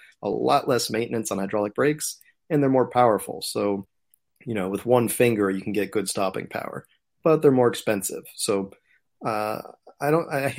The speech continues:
I hate when I see people sort of, like, uh, denigrate mechanical brakes and say that, you know, they're not worth it. But at the same time, it's, uh, it's a shame to see people say that, like,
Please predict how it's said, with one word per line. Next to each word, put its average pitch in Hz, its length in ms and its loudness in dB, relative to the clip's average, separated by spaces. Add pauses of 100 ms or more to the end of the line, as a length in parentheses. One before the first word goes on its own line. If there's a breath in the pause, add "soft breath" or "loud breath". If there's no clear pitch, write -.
I 151 60 4
hate 170 160 8
when 175 100 4
I 147 60 4
see 139 140 2
people 143 240 0
sort 120 220 0
of, 110 100 0
like, 98 260 -2
uh, 101 160 -2
denigrate 113 440 2
mechanical 104 440 -4
brakes 110 360 4
and 98 80 -8
say 101 160 -2
that, 98 200 -2
you 113 80 -8
know, 92 120 -4
they're 95 80 -4
not 98 200 -4
worth 135 240 0
it. 143 180 4 (360 soft breath)
But 120 100 0
at 110 40 2
the 110 60 -2
same 120 240 0
time, 131 520 4
it's, 113 300 -4
uh, 104 320 2
it's 101 100 -6
a 113 40 -2
shame 113 220 0
to 104 60 -2
see 104 180 -4
people 104 260 -4
say 104 180 -2
that, 95 140 -4
like, 95 240 -4